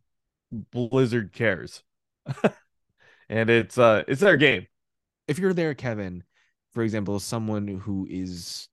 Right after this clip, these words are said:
Speaker 2: a fan of Overwatch and you just, for whatever reason, because you had money to burn or you're, you're a masochist, it's, or something,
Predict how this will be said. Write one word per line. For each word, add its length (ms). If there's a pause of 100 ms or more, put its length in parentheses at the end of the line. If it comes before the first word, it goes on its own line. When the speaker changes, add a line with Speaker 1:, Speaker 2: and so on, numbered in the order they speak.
(140)
Speaker 2:
a 80
fan 260
of 100
Overwatch 440
and 120
you 40
just, 220
for 80
whatever 400
reason, 240
because 320 (420)
you 120
had 180
money 320
to 140
burn 340
or 100
you're, 280
you're 180
a 60
masochist, 680
it's, 240
or 140
something, 500